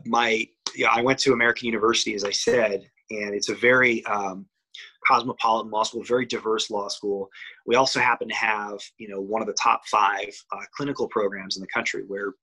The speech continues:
law students will actually, um, uh, represent clients. And I had the, the fortune of being selected. I'm not sure how I got into it, but I was selected to be, uh,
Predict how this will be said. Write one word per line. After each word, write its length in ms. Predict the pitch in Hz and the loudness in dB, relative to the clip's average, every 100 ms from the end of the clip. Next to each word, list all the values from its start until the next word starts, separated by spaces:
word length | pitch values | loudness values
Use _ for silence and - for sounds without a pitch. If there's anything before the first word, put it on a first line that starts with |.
| - | -4
law 200 | 110 110 | 4 4
students 680 | 113 110 104 101 - - - | 4 -2 -4 -4 -6 -8 -4
will 160 | 101 101 | -2 0
actually, 640 | 101 - 117 104 98 - - - _ - | 0 0 0 0 -2 -6 -18 -20 _ -12
um, 380 | 98 90 95 - _ _ _ _ _ _ _ _ _ - - | -10 -8 -12 -18 _ _ _ _ _ _ _ _ _ -10 -6
uh, 120 | 110 - | -10 -2
represent 560 | 117 120 131 117 117 - | 2 2 2 2 0 0
clients. 680 | 117 131 120 - - - - _ _ 113 | 2 4 2 -2 -4 -4 -6 _ _ -8
And 500 | 107 107 104 110 110 107 | -6 -4 -4 -4 -2 0
I 140 | 110 | 2
had 200 | 127 120 | 2 0
the, 140 | 110 101 - - - | -2 -4 -6 -6 -8
the 60 | 110 | -12
fortune 680 | - 113 151 - 98 104 - _ _ _ _ | -4 0 2 2 -2 -8 -16 _ _ _ _
of 340 | 104 101 98 - | -6 -6 -6 -4
being 200 | 113 107 | -4 -2
selected. 480 | - 104 - - 95 | -2 0 0 0 -2
I'm 140 | 104 | 0
not 180 | 127 123 | 0 0
sure 280 | - 131 107 | 2 2 2
how 440 | - - 135 135 | 0 2 4 4
I 100 | 113 | 4
got 280 | 101 107 98 | 0 -2 -2
into 360 | 120 127 98 92 | -4 -6 -8 -10
it, 180 | 101 _ | -14 _
but 120 | 98 98 | -8 -4
I 160 | 104 110 | -2 0
was 200 | 107 - | 0 2
selected 380 | 107 104 107 - | 2 0 -4 -6
to 120 | 101 | -8
be, 320 | 104 104 104 - - - - _ | -6 -4 -6 -10 -20 -20 -20 _
uh, 280 | 104 101 98 | -6 -4 -4